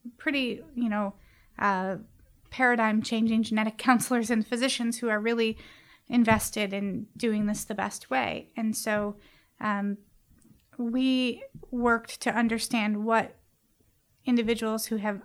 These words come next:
recently undergone multi-gene panel testing took away from that testing, what they liked, what they didn't like, what they may recommend differently, and also, um, the impact that that had on them. And so that, that was something that I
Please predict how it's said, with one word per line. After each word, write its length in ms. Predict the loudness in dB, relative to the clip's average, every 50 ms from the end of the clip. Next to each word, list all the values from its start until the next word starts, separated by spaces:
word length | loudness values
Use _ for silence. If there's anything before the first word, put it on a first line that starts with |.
| -8 _
recently 380 | -2 -2 -2 -2 -2 -2 -2 -2
undergone 440 | -2 -4 -4 -4 -2 0 2 4
multi-gene 460 | 4 4 4 2 -2 -2 0 0 0 0
panel 260 | 0 0 0 -2 -2
testing 420 | -2 -4 -6 -6 -4 -6 -6 -6 -6 -10 -16 -18 -18 -14
took 180 | -14 -10 -8
away 220 | -4 -2 0 -2 -2
from 240 | -2 0 0 2 2
that 180 | 2 0 -2
testing, 580 | -4 -6 -6 -6 -4 -6 -6 -4 -4 -4 -6 -8 -12 -20 -20 -20 _ _ _
what 160 | -6 -4 -2
they 100 | -2 0
liked, 260 | 2 2 2 2 -2
what 100 | -8 -6
they 100 | -6 -6
didn't 300 | -4 0 0 0 0 2
like, 480 | 0 0 2 0 0 -4 -8 -16 -20 -20 -8
what 220 | -6 -6 -6 -4 -4
they 120 | -2 0
may 220 | 0 0 0 0
recommend 480 | -2 -2 -4 -4 -4 -2 -2 -2 -2 -2
differently, 640 | -4 -6 -4 -4 -6 -4 -4 -4 -2 -2 -2 -4 -6 -8 -16 -20 _ _
and 120 | -2 0
also, 480 | 0 0 0 0 0 0 0 0 -2 -2 -2
um, 420 | -2 0 0 -2 -4 -4 -6 -4
the 180 | -4 -4 -2 0
impact 380 | 0 0 2 2 0 0 -2
that 140 | -6 -8 -4
that 180 | -4 -6 -6 -6
had 280 | -8 -8 -8 -6 -6
on 220 | -6 -6 -6 -6 -6
them. 200 | -6 -6 -8 -8 -10 -14 -20 -20 -20 -20 _ _ -2
And 380 | 0 0 0 0 -2 -6 -8
so 140 | -8 -6 -2
that, 300 | 2 2 2 2 0 -2
that 180 | -2 -2 0 0
was 120 | -2 -2
something 400 | 0 0 0 2 2 2 0 2
that 200 | 2 2 0 -2 -2
I 320 | -2 -2 -2 -2 -4 -6